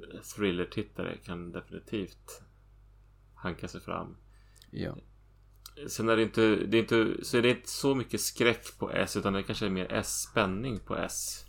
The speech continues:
Speaker 2: Ja, spänning finns det gott om.
Speaker 1: För det är mycket det här sökandet, och man, det är nära men ändå så långt borta att det ska kunna lösa sig, och det
Speaker 2: Och det är som en annorlunda struktur också.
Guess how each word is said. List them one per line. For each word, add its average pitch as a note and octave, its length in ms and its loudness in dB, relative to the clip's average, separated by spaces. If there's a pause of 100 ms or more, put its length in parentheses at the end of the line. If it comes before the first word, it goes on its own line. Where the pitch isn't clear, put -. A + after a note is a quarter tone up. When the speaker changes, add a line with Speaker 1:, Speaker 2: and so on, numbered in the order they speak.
Speaker 2:
Ja, G#2 300 0 (140)
spänning A2 400 2
finns F2+ 200 -2
det - 100 -2
gott - 260 -2
om. F2 160 -4 (880)
Speaker 1:
För - 140 0
det A2 60 8
är G#2+ 40 6
mycket A#2 420 2
det A2 100 6
här G2 360 2
sökandet, G2+ 920 2
och G2 60 -2
man, F#2+ 440 -4 (280)
det - 260 -2
är F#2+ 280 2 (280)
nära F#2+ 320 2
men F#2+ 180 0
ändå F#2 160 0
så - 140 -10
långt F#2 180 0
borta - 360 -4
att - 100 -6
det G2+ 80 -6
ska - 160 -8
kunna F#2 260 -4
lösa F#2+ 400 -2
sig, F#2 380 0
och F#2 60 -4
det F#2 200 0 (1000)
Speaker 2:
Och G#2+ 120 -4
det A#2 80 4
är A#2 100 8
som A#2+ 180 2
en A#2+ 140 4
annorlunda B2 540 6
struktur A#2+ 920 -2
också. - 480 -4